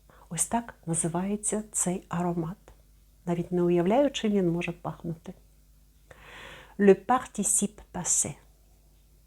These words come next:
Для тих, хто вивчає французьку мову, нагадаю, що саме за допомогою le participe passé ви утворюєте складні минулі часи, ви утворюєте пасивний стан.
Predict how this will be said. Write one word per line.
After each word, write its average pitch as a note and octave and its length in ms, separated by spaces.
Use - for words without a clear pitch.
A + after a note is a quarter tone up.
Для E3+ 120
тих, E3 160
хто - 180
вивчає D#3+ 420
французьку A3 480
мову, F4 300
нагадаю, G#3+ 600
що - 260
саме D4+ 380
за A3+ 120
допомогою F#3+ 600
le E3+ 80
participe G#3 680
passé A#3+ 360
ви E3+ 120
утворюєте D#3+ 840
складні E3 580
минулі D3 400
часи, A3 540
ви D#3+ 140
утворюєте D#3 540
пасивний C#3+ 560
стан. F3+ 340